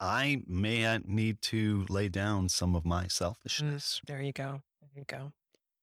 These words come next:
Speaker 2: And the third area is to consider, what skills and resources do you have? Do you have what you need?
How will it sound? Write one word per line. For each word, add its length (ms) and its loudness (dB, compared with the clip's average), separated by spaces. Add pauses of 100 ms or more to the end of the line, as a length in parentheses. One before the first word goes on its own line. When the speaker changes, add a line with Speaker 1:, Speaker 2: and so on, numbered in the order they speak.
(340)
Speaker 2:
And 180 0
the 60 0
third 400 -2
area 440 0 (240)
is 240 -4
to 120 -6
consider, 460 -2
what 380 -6
skills 920 -6 (220)
and 240 0
resources 920 -4 (180)
do 80 -4
you 200 -2
have? 520 -6 (540)
Do 100 -2
you 160 2
have 240 -2
what 180 -2
you 120 0
need? 400 0